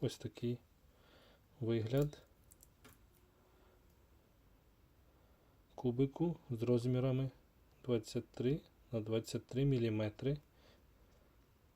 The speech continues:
що дозволяє цю камеру використовувати не тільки в якості універсальної за допомогою цього кріплення, а й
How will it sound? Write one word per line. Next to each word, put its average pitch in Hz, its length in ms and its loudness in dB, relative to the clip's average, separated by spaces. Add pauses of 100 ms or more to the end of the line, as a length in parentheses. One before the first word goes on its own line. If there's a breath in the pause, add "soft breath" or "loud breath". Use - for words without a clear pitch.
(160)
що - 180 -4
дозволяє 123 480 4
цю 117 180 -6
камеру 117 360 0
використовувати 117 760 0
не 113 120 -2
тільки 123 340 -2
в - 20 -2
якості 143 520 0
універсальної 147 760 2
за 139 120 6
допомогою 135 520 0
цього 131 280 0
кріплення, 127 680 -2 (1160 soft breath)
а 131 280 4
й 185 120 0